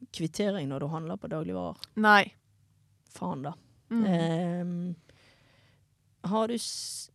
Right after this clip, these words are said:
Speaker 1: ehm, når var sist du snek på buss, trikk eller T-bane?
Speaker 2: Det gjør jeg ikke.
Speaker 1: OK, da lander vi på streit. Vi gjør nok det, ja. Har du blitt
Speaker 2: Ok.
Speaker 1: tatt, har du blitt tatt i kontroll før?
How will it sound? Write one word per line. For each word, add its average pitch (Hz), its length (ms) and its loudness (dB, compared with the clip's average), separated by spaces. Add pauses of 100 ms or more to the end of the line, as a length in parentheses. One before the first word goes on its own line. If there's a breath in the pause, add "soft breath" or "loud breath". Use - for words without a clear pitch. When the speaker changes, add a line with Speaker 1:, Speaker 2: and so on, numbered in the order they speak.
Speaker 1:
ehm, 190 460 -2 (120)
når 247 240 2
var 233 120 -2
sist - 340 -4
du 202 100 0
snek 196 480 -2
på 175 140 -4
buss, 180 300 -4
trikk 165 280 -6
eller 151 220 -4
T-bane? 147 420 -6
Speaker 2:
Det 208 220 2
gjør 180 140 -2
jeg 180 100 -8
ikke. 180 140 -8 (400)
Speaker 1:
OK, - 160 -18 (320)
da 165 120 -6
lander 185 220 -8
vi 240 100 -6
på 233 140 -8
streit. - 460 -18 (800 loud breath)
Vi 220 80 -4
gjør 190 160 -4
nok 185 160 -6
det, 220 100 -4
ja. 175 140 -6
Har 185 80 2
du 190 80 6
blitt 262 160 6
Speaker 2:
Ok. - 20 6
Speaker 1:
tatt, - 240 2
har 196 100 4
du 202 40 6
blitt 196 160 4
tatt 226 240 0
i 180 40 -2
kontroll 196 360 2
før? 190 240 -2